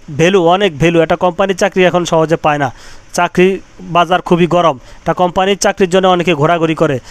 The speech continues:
তাই ভাই, চাকরি হলো বাধ্যতামূলক।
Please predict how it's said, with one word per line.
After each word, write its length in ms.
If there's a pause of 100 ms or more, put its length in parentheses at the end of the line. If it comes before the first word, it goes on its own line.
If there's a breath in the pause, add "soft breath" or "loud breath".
(260 loud breath)
তাই 300 (300 loud breath)
ভাই, 140
চাকরি 580 (300)
হলো 560 (100)
বাধ্যতামূলক। 720